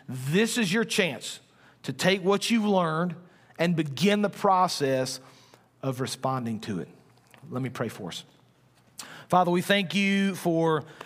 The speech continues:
the clear picture that Paul has painted us throughout the book of Philippians. We thank you for this passage of Scripture this morning, Lord, for this encouragement, for this challenge, this idea of peace through joy and prayer and focusing on the Lord. Father, it's such a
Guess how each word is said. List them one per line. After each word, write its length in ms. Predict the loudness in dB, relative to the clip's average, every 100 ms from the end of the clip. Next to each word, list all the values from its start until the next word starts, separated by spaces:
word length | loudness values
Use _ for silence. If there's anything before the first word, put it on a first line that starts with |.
| -8
the 80 | -6
clear 400 | -2 2 2 2
picture 480 | 2 -2 -2 0 0
that 160 | 0
Paul 300 | 2 4 4
has 100 | 2
painted 380 | 0 0 2 2
us 240 | 2 0 -2
throughout 500 | -2 2 6 4 4
the 80 |
book 240 | 0 0 0
of 60 |
Philippians. 640 | -4 -2 0 0 -2 -4 -8 -20 -20 -20 -20 -20 _ _ _ _ _ -6
We 80 |
thank 220 | -2 -2 -2
you 60 |
for 100 | -4
this 140 | -4 0
passage 480 | 4 4 2 -2
of 60 | -4
Scripture 300 | -4 -6 -4
this 220 | -4 -2
morning, 340 | -2 0 0 0
Lord, 400 | 0 0 -2 -2
for 120 | -4
this 240 | -4 -4
encouragement, 600 | -6 -4 -2 0 -2 -4
for 120 | -4
this 180 | -6 -6
challenge, 760 | -6 -2 2 2 2 0 -2 -8 -20 -20 -10
this 100 | 0
idea 300 | 2 4 2
of 120 | -2
peace 540 | -2 2 2 2 -2 -10 -16 -20 -20 -12
through 280 | -4 -4 -2
joy 680 | 0 2 2 2 2 0 -2
and 180 | -6
prayer 600 | -6 0 2 4 4 2
and 260 | 0 -2 -6
focusing 680 | -8 -2 0 0 -4 -4 -2
on 100 | -2
the 60 | -2
Lord. 340 | 0 0 0
Father, 300 | 0 0 0
it's 80 | -2
such 220 | -2 0
a 120 | -2